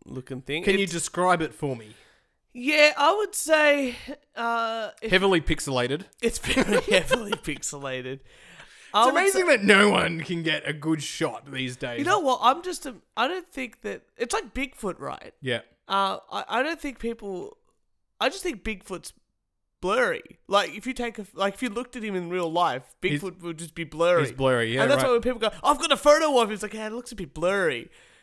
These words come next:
Speaker 1: But it's like, "No, that, that's actually him." And I think it's the same for this picture here. This looks like one of those, um,
Speaker 2: Mutated horses.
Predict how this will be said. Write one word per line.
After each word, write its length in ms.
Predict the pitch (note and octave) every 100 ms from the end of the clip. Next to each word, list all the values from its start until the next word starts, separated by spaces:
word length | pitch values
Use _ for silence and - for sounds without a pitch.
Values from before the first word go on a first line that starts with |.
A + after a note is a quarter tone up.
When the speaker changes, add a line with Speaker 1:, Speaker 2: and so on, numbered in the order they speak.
| _
Speaker 1:
But 80 | -
it's 80 | B3
like, 140 | B3 C4
"No, 200 | D#4+ D4
that, 240 | C#4 -
that's 240 | E4+ F4 F4+
actually 540 | E4+ - E4 D#4 D4+
him." 340 | - G#4 A#3 -
And 100 | C4
I 80 | D#4
think 260 | D#4 G4+ G4
it's 100 | D4+
the 100 | C4+
same 240 | A#3+ G#3+
for 100 | A3
this 180 | G3 G3+
picture 340 | - G3 - G#3
here. 280 | C#4 B3 D#3 - G#3 E3
This 220 | D#4 E4
looks 240 | F4 -
like 240 | D4+ B3+ -
one 220 | G#3 G3+
of 80 | F#3+
those, 360 | F3+ E3+ E3 D#3+
um, 460 | D#3 D3+ C#3+ C#3 - -
Speaker 2:
Mutated 460 | C3+ A#2+ B2+ A2
horses. 460 | G#2+ A2 - G2 -